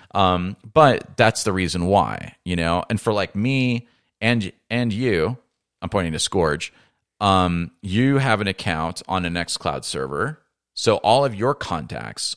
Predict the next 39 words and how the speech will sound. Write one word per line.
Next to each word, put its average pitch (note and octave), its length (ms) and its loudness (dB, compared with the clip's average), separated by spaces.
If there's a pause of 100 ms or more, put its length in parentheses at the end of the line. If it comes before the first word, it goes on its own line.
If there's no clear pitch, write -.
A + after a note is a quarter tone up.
(100)
are E2 80 -14
stored G2 880 -2 (300)
on F#2 220 0
Nextcloud, - 640 -8 (480)
um, E2+ 520 2 (140)
which - 280 -4
I F#2+ 120 4
do G#2 100 -2
the G2 120 -6
same E2+ 300 -2
thing, D#2+ 520 -4 (460)
and F#2+ 500 0
which C#3+ 180 -2
is E3+ 140 -2
nice G2+ 320 0
because B2+ 300 0
now B2 80 4
you A#2+ 240 2
don't A2+ 180 0
have A#2 160 -2
to A#2+ 80 -2
worry G#2 240 0
about - 500 0
downloading F#2+ 520 2
all F#2+ 100 2
your F#2 100 2
contacts F2+ 520 -2
and - 80 -14
keeping F#2 240 -6
them F2+ 120 -2
somewhere. F2+ 460 0
You, F2+ 160 0 (140)
you G2 100 -8
can G2 100 -2
access F2+ 280 -2
them G2 100 -4
anytime. F2 540 -4 (480)
But, G#2 400 4 (400)
um, F2+ 480 4